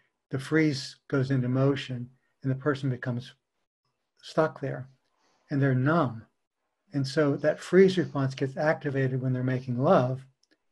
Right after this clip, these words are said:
And so they become numb and become frozen. Also,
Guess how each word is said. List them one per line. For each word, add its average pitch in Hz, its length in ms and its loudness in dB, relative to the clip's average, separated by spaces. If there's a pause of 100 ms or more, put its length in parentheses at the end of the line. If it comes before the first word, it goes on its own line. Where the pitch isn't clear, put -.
(180)
And 143 120 -4
so 139 120 -4
they 135 140 2
become 135 460 -2
numb 143 420 2
and 127 160 -4
become 123 300 -6
frozen. 139 600 2 (760)
Also, 175 520 2